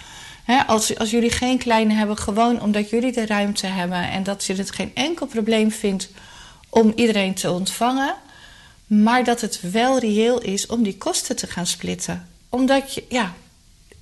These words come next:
het, het, het, het kan niet ongestraft, laat ik het zo zeggen. Financieel coachen gaat natuurlijk altijd over keuzes maken. Ik zeg ook altijd tegen mijn klanten:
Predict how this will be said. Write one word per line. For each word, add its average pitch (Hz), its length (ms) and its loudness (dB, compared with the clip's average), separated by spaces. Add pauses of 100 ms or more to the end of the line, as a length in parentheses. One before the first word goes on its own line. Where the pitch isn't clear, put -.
(280)
het, - 200 -12
het, - 240 -2
het, - 340 -2 (840)
het 254 200 2
kan 311 280 4
niet 302 240 4
ongestraft, - 1040 0 (100)
laat 240 180 2
ik 240 80 -6
het 220 140 -4
zo 262 280 4
zeggen. 185 460 -4 (420)
Financieel 269 680 2
coachen 269 500 2
gaat 262 280 0
natuurlijk 220 420 -2
altijd 233 380 -2
over 196 280 -4
keuzes 254 460 2
maken. 175 540 -6
Ik 208 180 -4
zeg 330 260 0
ook - 120 0
altijd 214 280 0
tegen 196 240 -2
mijn 185 140 -2
klanten: 254 520 0